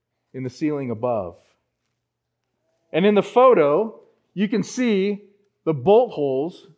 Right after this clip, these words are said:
that are still here on the wall where the chains would have been affixed to the wall of the cell. And that's probably where Paul was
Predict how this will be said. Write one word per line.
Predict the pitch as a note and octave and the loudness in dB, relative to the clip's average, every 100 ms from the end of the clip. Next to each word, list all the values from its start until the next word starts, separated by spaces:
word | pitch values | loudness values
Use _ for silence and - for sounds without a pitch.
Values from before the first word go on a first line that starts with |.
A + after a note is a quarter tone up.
| _ | _
that | E3+ | -4
are | F3 | -4
still | F3 G#3 F3+ | 0 0 0
here | G3 F#3 | 2 2
on | F3 | 2
the | D3+ | 0
wall | F#3 F3+ D3 D3+ F#3 - _ _ _ _ _ _ _ - | 2 4 4 0 -4 -12 _ _ _ _ _ _ _ -4
where | E3 | -2
the | E3 | -2
chains | - A#3 A#3 G3+ F3 | 0 2 2 0 0
would | F#3+ | 2
have | G3 F3+ | 4 2
been | F#3 | 2
affixed | F3 - A#3 A3+ - - - | -2 2 0 0 -6 -20 -12
to | - F#3 E3 | -4 0 0
the | D#3+ | 0
wall | D3+ D3+ D3+ D#3 | 2 4 4 2
of | D3 | -2
the | C#3 | -6
cell. | - C#3 A#2 C#3 G3 - _ _ _ _ _ _ _ _ _ _ _ _ _ _ _ _ _ _ _ _ _ | -6 -4 -2 -4 -6 -12 _ _ _ _ _ _ _ _ _ _ _ _ _ _ _ _ _ _ _ _ _
And | B2 | -2
that's | D#3+ A3 - | 0 0 -2
probably | - F#3+ A3 G3+ F3+ F3+ | 0 2 4 2 2 2
where | F3 F3 | 0 -2
Paul | - E3 D#3+ E3+ | 0 0 2 0
was | E3 D#3 D#3 - | 0 -2 -4 -14